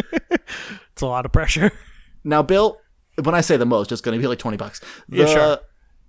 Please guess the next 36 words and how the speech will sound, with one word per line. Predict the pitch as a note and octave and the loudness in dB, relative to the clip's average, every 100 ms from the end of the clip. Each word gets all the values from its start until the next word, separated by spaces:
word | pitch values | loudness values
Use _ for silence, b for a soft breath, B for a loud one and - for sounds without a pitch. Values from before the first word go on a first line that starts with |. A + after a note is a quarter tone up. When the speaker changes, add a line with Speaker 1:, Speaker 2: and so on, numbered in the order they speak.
| - - | -20 -8
Speaker 2:
Now, | D#3 C#3+ | -2 2
Bill, | F3+ F3+ E3+ | 4 2 2
I | B3 | 2
don't | A3 | 2
know | C3+ | 0
anything | A#2+ A#2 | -2 -2
about | A2+ A2 | -4 -2
horse | A#2+ A2 | -2 -2
racing. | A#2 G#2+ A#2 A2 C3 | -4 -4 -6 -8 -6
Do | C3+ | -4
you? | D3 A#3+ G#4 - _ _ _ _ - B B B B | 0 2 2 0 _ _ _ _ -20 B B B B
Speaker 1:
No, | C#4+ E4 C4+ F#3 | 0 6 8 8
but | D#3 F#3 F3 - | 8 6 6 -2
the | |
Kentucky | - G3+ C4 B3+ | -6 -2 -2 -2
Derby | F#3+ G#3+ A3+ G#3+ E3+ | -2 -2 -2 -4 -4
is | D3+ | -2
still, | - - G3+ G3 | -4 -4 -2 0
like, | F3+ D#3+ - _ _ _ - | -2 -4 -8 _ _ _ -12
it's | F#3 A3+ | -10 -4
one | C#4 | -2
of | B3 | 0
those | G3+ - | -2 -2
things | G3 G3 F3+ | -4 -4 -4
that | F3 D3+ C3+ _ _ _ _ - _ _ - | -2 -2 -2 _ _ _ _ -20 _ _ -10
if | E3+ D#3+ | -8 -6
you | |
have | C3+ C#3+ E3 | 0 0 0
the | F3 | -6
chance | - G3+ - | -8 -6 -8
to | |
go, | G#3 A3 | -8 -8
you | A3+ D3 | -8 -8
go. | C3+ C#3+ A3+ B3+ _ | -8 -8 -10 -18 _
Like, | D3 C#3+ - | -14 -12 -12
Speaker 2:
Definitely. | A2 A2+ A#2+ | -12 -14 -18